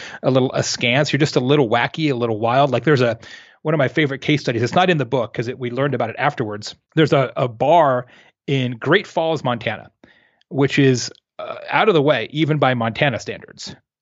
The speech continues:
This bar was just named one of the top ten bars to fly to by G Q magazine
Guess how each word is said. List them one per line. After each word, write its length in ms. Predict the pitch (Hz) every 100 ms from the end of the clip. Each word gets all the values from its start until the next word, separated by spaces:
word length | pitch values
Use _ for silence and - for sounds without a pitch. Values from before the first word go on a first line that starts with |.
| _ _ _ _
This 340 | 131 123 196 139
bar 580 | 131 202 175 131 131 - _ _ _
was 180 | 165 143
just 280 | 175 180 -
named 500 | 165 131 123 127 -
one 120 | - 135
of 40 |
the 80 | 123
top 300 | - 233 -
ten 300 | - 185 156
bars 420 | 143 143 147 147
to 180 | - 151
fly 540 | - - 160 170 202
to 340 | - - - - _ _ _
by 160 | 131 127
G 220 | 110 143
Q 220 | - 139
magazine 500 | 110 107 92 - -